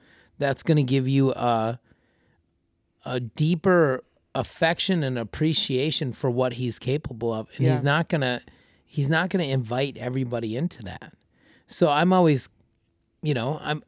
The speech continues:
Speaker 1: I'm really leery by somebody when they come up and tell me they're offended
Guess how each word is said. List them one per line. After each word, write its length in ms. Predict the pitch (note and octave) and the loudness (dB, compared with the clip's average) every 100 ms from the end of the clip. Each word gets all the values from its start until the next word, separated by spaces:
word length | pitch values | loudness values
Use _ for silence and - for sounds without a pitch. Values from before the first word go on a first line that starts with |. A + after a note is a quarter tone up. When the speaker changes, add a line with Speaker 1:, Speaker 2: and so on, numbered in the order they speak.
| _ | _
Speaker 1:
I'm 300 | C#3+ D3+ A#2+ - | -2 -2 -4 0
really 360 | F3 G3 D#3+ | 6 8 6
leery 480 | C3 C#3+ F3+ F#3+ C#3 | 4 4 6 6 4
by 320 | B2 B2+ B2 | 2 0 0
somebody 400 | A#2+ D3+ C3 B2+ | -2 -4 -2 -2
when 160 | A#2+ A#2+ | -2 -2
they 100 | A#2+ | -4
come 220 | - C3 | -4 -2
up 140 | B2 | -2
and 120 | A#2+ A2 | -4 -6
tell 140 | C3+ | -4
me 200 | B2+ A#2 | -2 -4
they're 240 | A#2 A#2+ A2 | -2 -4 -2
offended 960 | C3+ - _ D3+ E3+ D3 A2+ G#2 G#2 | -8 -10 _ -2 0 0 -2 -4 -8